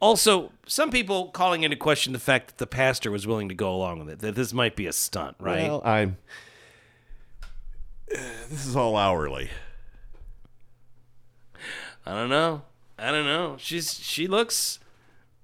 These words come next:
Speaker 1: like she's, she's ready to do this right now. She's on the
Speaker 2: Nice.
Speaker 1: She's got the wedding dress on and a fanny pack for all the stuff. And
Speaker 2: Uh-huh.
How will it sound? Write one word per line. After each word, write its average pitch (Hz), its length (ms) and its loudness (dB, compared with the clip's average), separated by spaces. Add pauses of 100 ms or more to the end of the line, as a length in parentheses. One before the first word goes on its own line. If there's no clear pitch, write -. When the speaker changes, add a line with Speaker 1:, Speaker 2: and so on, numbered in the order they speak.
(280)
Speaker 1:
like 135 160 -2
she's, 156 400 2 (300)
she's 147 280 -2
ready 185 200 8
to 180 60 6
do 165 180 6
this 180 220 4
right 185 200 8
now. 170 320 4
She's 107 100 0
on 151 200 2
the 143 60 2
Speaker 2:
Nice. - 420 -2 (340)
Speaker 1:
She's 110 200 -12
got 151 220 2
the 156 140 2
wedding 170 280 8
dress 170 280 6
on 175 220 10
and 131 160 6
a 123 60 0
fanny 165 340 4
pack 170 320 2
for 147 180 -4
all 160 140 2
the 156 80 -4
stuff. 170 420 -2
And 113 100 2
Speaker 2:
Uh-huh. 156 400 2